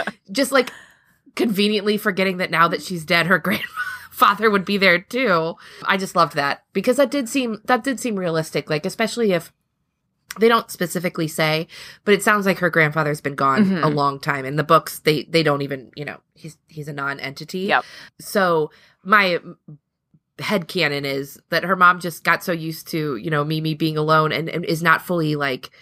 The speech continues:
Speaker 1: computing that she's dead yet. She doesn't have an opportunity to date anymore. I just, I just thought it was a lovely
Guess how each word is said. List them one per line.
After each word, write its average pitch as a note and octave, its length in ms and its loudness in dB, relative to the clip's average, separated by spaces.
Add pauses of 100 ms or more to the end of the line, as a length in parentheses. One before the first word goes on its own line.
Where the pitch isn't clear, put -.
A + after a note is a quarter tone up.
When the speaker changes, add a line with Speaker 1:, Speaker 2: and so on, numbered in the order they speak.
(680)
Speaker 1:
computing G3 500 2
that D#3 180 -4
she's D#3+ 260 -4
dead E3+ 300 2
yet. D3 220 0
She - 120 -10
doesn't D#3 200 0
have D#3+ 220 2
an D#3+ 60 -2
opportunity D#3+ 640 -2
to C#3+ 100 -6
date C#3 320 -4
anymore. C3+ 300 -4
I D3 160 2
just, E3+ 220 -6
I A3 160 4
just G3 160 -6
thought F#3+ 140 4
it - 80 -4
was E3 160 -4
a D#3+ 60 -2
lovely D#3 640 -2